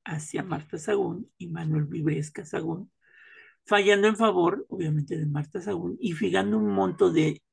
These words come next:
menos de dos millones de pesos, co-, con unos ciento ochenta mil dólares,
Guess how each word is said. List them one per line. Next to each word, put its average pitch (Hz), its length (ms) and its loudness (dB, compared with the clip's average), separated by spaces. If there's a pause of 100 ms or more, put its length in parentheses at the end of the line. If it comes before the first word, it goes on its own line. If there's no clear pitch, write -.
(180)
menos 196 580 0 (120)
de - 200 -4
dos 190 340 2
millones 165 520 -4
de 185 100 -10
pesos, 170 540 -6 (640)
co-, - 220 2
con 156 220 2
unos 160 280 0
ciento 156 300 -4
ochenta 156 360 -8
mil 170 200 -6
dólares, 165 520 -2